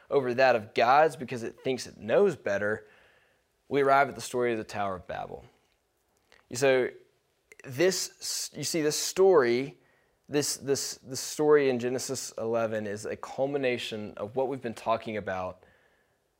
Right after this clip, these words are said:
the entire time. In all of these chapters, we see man continually fail, man continually to try to assert its own authority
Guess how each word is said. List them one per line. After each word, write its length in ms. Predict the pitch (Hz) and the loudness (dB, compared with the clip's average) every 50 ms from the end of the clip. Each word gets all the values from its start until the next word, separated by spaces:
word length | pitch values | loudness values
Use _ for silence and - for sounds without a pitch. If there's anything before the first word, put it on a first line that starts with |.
| _ _ _ _ _ _ _ _ _ _ _ _ _ _ _ _ _ _ _ _ _ | _ _ _ _ _ _ _ _ _ _ _ _ _ _ _ _ _ _ _ _ _
the 200 | - 107 127 127 | -10 -4 -2 -2
entire 400 | 117 110 - - 127 127 120 117 | -2 -2 -4 -4 -2 -2 -2 -2
time. 340 | - - 107 113 110 - - - _ _ _ _ _ _ _ _ _ _ _ _ _ _ _ _ | -4 -8 -10 -10 -10 -12 -16 -18 _ _ _ _ _ _ _ _ _ _ _ _ _ _ _ _
In 120 | - 135 131 | -6 -4 -4
all 340 | - - 131 135 147 160 165 | -2 0 2 4 6 8 8
of 120 | 160 143 | 6 4
these 160 | 147 139 123 | 0 -6 -4
chapters, 640 | - - 147 139 143 139 - - - 123 120 117 - - _ _ _ _ _ - | -2 0 2 2 2 2 0 0 0 0 0 -2 -6 -12 _ _ _ _ _ -6
we 140 | 139 131 123 | -4 -4 -4
see 420 | - - - - 156 156 156 147 | -2 -4 -4 -2 -2 -2 -2 0
man 480 | 135 127 123 131 143 160 160 165 170 156 | 0 0 0 2 2 4 2 2 0 -2
continually 920 | - - 131 123 - - - 135 139 147 147 147 143 135 135 123 117 - - | -6 -6 -8 -8 -6 -6 -6 -4 -4 -2 0 0 0 0 -2 -4 -6 -8 -12
fail, 640 | - - - - - - 117 117 127 151 160 160 147 | -14 -16 -14 -8 -2 0 2 4 4 4 4 4 4
man 260 | 139 139 143 147 147 | 4 2 2 0 0
continually 760 | - 135 120 - - - 151 170 175 175 175 170 170 165 160 | -2 -6 -8 -8 -6 -4 -4 -2 -2 -2 -2 -2 -4 -4 -6
to 100 | 143 139 | -8 -12
try 320 | - - - 131 127 127 127 | -10 -4 0 0 2 2 0
to 140 | 123 - 120 | -2 -4 -10
assert 320 | 107 - - 127 127 123 | -10 -6 -2 -2 -2 -2
its 140 | 120 - 120 | -2 -4 -6
own 100 | 120 117 | -6 -6
authority 720 | 110 104 - _ - 120 120 117 107 98 98 95 95 98 | -6 -8 -12 _ -8 -6 -4 -4 -6 -6 -8 -10 -12 -14